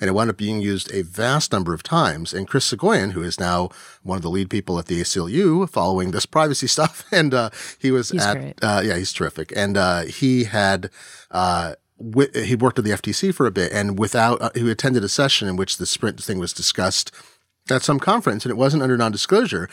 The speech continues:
Speaker 1: It's just everybody else there was, like, in the industry. So he
Speaker 2: <laughs>
Speaker 1: wrote about it and disclosed it, and it completely transformed the discussion. And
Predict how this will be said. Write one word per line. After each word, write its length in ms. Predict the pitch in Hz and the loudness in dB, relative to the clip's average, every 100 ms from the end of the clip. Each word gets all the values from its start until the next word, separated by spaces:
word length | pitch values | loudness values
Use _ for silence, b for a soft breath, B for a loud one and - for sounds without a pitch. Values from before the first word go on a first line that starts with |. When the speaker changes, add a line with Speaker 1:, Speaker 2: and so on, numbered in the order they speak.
| B - | B -2
Speaker 1:
It's 140 | 127 | 0
just 160 | 131 - | 0 2
everybody 300 | 143 127 113 | 2 4 2
else 180 | 107 - | 0 0
there 240 | 120 151 | 2 2
was, 240 | 101 90 - | 2 0 -2
like, 180 | 92 - | -4 -2
in 160 | 117 110 | 0 2
the 140 | 98 | 2
industry. 440 | 110 127 - 202 190 B B | 2 2 2 0 -2 B B
So 160 | - 135 | -2 2
he 160 | 143 143 | 4 4
Speaker 2:
<laughs> 100 | 131 | 2
Speaker 1:
wrote 140 | 202 | 2
about 240 | 135 95 | 0 -2
it 80 | 90 | -2
and 100 | 110 | -4
disclosed 460 | 104 - 135 175 147 | -2 -2 4 4 4
it, 100 | 113 | 0
and 80 | 110 | -2
it 80 | 117 | -4
completely 640 | 117 - 165 208 269 180 | -8 -8 -2 0 2 2
transformed 560 | 165 160 143 - 131 107 | 2 2 0 0 0 2
the 80 | 92 | 0
discussion. 580 | 90 - 147 143 80 80 | 0 2 2 2 -2 -4
And 200 | 101 | -6